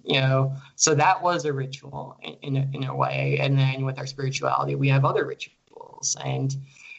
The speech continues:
what I'm learning now as a teacher, as I teach these rituals, as I explain to people why we do them and perform them, is I, I'm having a lot of aha moments. It's like, "Oh,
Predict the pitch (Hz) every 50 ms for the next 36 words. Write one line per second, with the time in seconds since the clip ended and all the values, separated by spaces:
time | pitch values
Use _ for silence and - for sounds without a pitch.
0 | - _ - 139 151 156 151 147 156 156 151 165 185 220 240 247 240 214 170 156
1 | - 160 185 190 175 156 147 - - 139 139 139 131 127 131 - - 220 269 269
2 | - - 156 143 135 135 135 135 135 139 135 135 135 135 135 135 135 135 135 139
3 | 143 135 135 147 139 - - - - - 156 160 143 - - - 151 151 143 131
4 | 139 147 143 139 - 147 147 143 143 139 143 139 139 139 139 135 127 127 127 127
5 | 127 - - - - 143 131 131 131 127 127 135 - - - - _ - - -
6 | 147 139 139 - - 143 139 143 143 139 143 139 - 143 143 135 135 131 127 127
7 | 127 123 123 123 123 - - - 147 156 151 143 143 139 139 139 139 139 139 139
8 | 135 135 143 135 131 127 123 120 120 123 - - - - 139 135 - - 175 196
9 | 214 202 170 143 135 135 135 131 - - - - - - - _ _ _ _ -
10 | 160 151 147 147 143 135 135 - - - _ _ _ _ _ _ _ - 147 151
11 | 156 - - 160 165 156 160 175 190 190 214 214 196 180 180 185 180 160 143 135
12 | 139 156 151 147 139 135 139 139 135 135 139 131 131 139 147 135 - - - 147
13 | 147 143 147 143 - 156 160 160 165 160 -